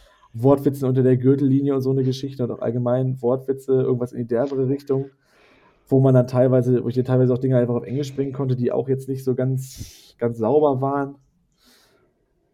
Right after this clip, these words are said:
Oh, weiß ich nicht. Also, ich sag mal so sporttechnisch, footballtechnisch war das bestimmt gut, weil, wie gesagt, das ist was, da gehe ich drin auf, da kann man auch viel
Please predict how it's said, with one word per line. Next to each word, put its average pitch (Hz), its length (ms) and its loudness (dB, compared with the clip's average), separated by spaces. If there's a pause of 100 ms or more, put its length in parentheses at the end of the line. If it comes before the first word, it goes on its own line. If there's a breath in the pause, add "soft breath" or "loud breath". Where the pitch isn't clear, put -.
(320)
Oh, 127 420 -4
weiß 143 240 2
ich 135 80 2
nicht. 127 140 2
Also, 123 220 2 (540 soft breath)
ich 135 80 -14
sag 151 100 0
mal 147 80 0
so 151 80 -2
sporttechnisch, 180 600 -4
footballtechnisch 170 760 -6
war 143 100 -2
das 143 160 -2
bestimmt 135 360 -6
gut, 185 440 -6
weil, 127 340 -2 (400)
wie 123 120 -6
gesagt, 135 360 -8
das - 140 -8
ist - 160 -12
was, - 440 -8
da 123 100 -2
gehe 131 160 -2
ich 131 80 -4
drin 117 180 -6
auf, 139 280 -4
da 127 100 -6
kann 123 180 -6
man 120 140 -6
auch 117 180 -8
viel 113 540 -4